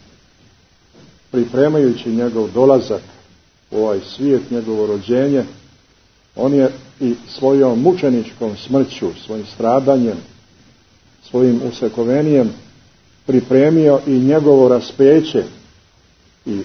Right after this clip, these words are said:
treće njegovo svjedočanstvo po predanju Crkve Božije jeste da je on, kada je osječen od Irodijade i Iroda i kada je njegova glava donijeta na tanjiru,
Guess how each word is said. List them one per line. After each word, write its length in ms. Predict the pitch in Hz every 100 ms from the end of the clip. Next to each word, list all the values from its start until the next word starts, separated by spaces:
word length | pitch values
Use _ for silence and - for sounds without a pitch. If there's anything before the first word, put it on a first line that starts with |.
| -
treće 400 | 156 190 185 147
njegovo 440 | 120 127 123 120 113
svjedočanstvo 880 | 135 117 113 127 139 143 - 147 123 - _ _ _ _ -
po 100 | 120
predanju 600 | 127 113 123 135 139 120 -
Crkve 380 | 131 120 123 104
Božije 560 | 110 135 120 143 120 - - - _ _ _ _
jeste 380 | 110 127 - 123
da 160 | 113 117
je 160 | 120
on, 160 | 131 117 - - _ _ _ _ _
kada 260 | 120 113 113
je 240 | 110 110 - _ _ _ _ _
osječen 640 | 123 131 160 151 - 127 113 - - _ _ _ _ _ _ -
od 160 | 113 101 -
Irodijade 760 | 135 117 110 117 120 147 139 135
i 120 | 127
Iroda 360 | 135 135 110 95 - _ _ _ _ _ _ - -
i 120 | 98 -
kada 260 | 123 120
je 200 | 120 117 113 -
njegova 460 | 131 113 123 120 117
glava 480 | 107 117 127 139 117 - - _ -
donijeta 500 | 120 127 123 110 113
na 140 | 110
tanjiru, 560 | 110 120 117 123 143 139